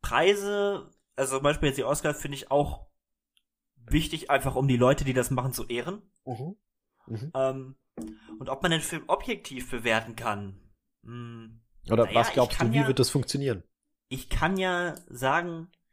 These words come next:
Speaker 1: „Mir hat's nicht gefallen, aber der und der Person kann's gefallen.“ Oder „Das und das ist an dem Film gut.“ Zum Beispiel, ich habe ja zweitausendzwölf gesagt. <laughs> Geile Effekte, aber der Rest,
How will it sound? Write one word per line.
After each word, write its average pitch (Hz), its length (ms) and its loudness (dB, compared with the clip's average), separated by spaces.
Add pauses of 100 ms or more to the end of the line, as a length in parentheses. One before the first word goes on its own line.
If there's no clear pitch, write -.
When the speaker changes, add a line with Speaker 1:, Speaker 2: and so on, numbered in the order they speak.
Speaker 1:
„Mir 156 160 0
hat's 165 120 -2
nicht 160 140 -8
gefallen, 175 300 0
aber 156 180 -2
der 160 180 0
und 160 100 -2
der 160 80 2
Person 127 320 0
kann's 120 180 -6
gefallen.“ 101 420 -6 (120)
Oder 135 200 0
„Das 151 200 0
und 151 100 -10
das 147 160 -2
ist - 80 -10
an 143 100 -6
dem 135 80 -8
Film 135 160 -12
gut.“ 127 200 -8 (180)
Zum - 140 -16
Beispiel, - 240 0
ich 190 140 -8
habe 226 160 -6
ja 214 100 2 (100)
zweitausendzwölf 180 560 2
gesagt. 139 360 0 (160)
<laughs> - 1600 -4
Geile 147 220 4
Effekte, 196 420 2
aber 117 260 2
der 110 140 -6
Rest, - 380 -10